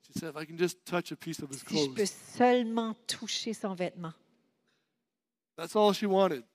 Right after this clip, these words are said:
Speaker 2: C'est la seule chose qu'elle voulait.
Speaker 1: Nothing else.
Speaker 2: Rien d'autre.
Speaker 1: So if I just touch him, maybe something will happen.
Speaker 2: Seulement si j'arrive à le toucher, peut-être que quelque chose va se produire.
Speaker 1: Jairus
Speaker 2: Jairus
Speaker 1: has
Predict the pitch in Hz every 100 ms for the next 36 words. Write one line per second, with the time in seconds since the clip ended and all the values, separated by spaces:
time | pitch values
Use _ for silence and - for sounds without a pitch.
0 | _ - 247 247 233 302 294 - 302 294
1 | - 240 196 226 226 240 - _ _ 165
2 | 196 208 185 147 - - - 185 190 220
3 | 226 202 - - - _ 156 160 170 202
4 | - 220 - 226 220 202 214 220 226 220
5 | 196 190 180 165 139 127 120 _ - -
6 | 285 320 330 359 - - 285 277 285 330
7 | 294 262 - 311 - 330 320 311 - -
8 | 339 320 339 277 - 262 - 240 - 254
9 | 226 220 - - 214 196 208 180 175 _
10 | _ _ _ _ _ _ _ _ _ _
11 | _ _ _ _ _ _ _ - 180 196
12 | 202 202 - - - - - - - 175
13 | 165 165 226 - -